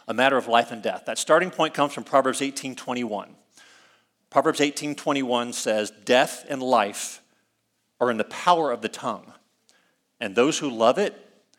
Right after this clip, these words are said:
will eat its fruits." My words, your words, are producing something,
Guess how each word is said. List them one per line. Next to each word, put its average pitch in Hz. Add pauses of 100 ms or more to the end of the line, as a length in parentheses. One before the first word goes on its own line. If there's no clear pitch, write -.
(120)
will 127
eat 143
its 127
fruits." - (1600)
My 123
words, 98 (280)
your 123
words, 98 (920)
are -
producing 120
something, -